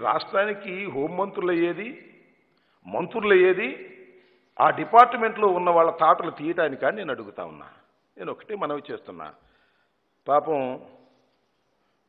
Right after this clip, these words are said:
అచ్చెన్నాయుడు గారు పగటి కలలు కంటున్నాడు. ఏంటంటే ఆ పగటి కలలు, ఒకటి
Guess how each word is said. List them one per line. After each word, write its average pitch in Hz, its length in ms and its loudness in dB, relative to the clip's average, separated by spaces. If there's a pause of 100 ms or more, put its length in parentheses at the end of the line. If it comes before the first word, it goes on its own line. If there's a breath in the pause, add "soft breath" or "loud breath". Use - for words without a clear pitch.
అచ్చెన్నాయుడు 160 680 -4
గారు 127 140 -4 (180)
పగటి 156 340 -2
కలలు 175 320 -2
కంటున్నాడు. 85 500 -14 (840)
ఏంటంటే 147 520 -10
ఆ - 100 0
పగటి 120 280 -6
కలలు, 135 260 -6 (800)
ఒకటి 147 380 -2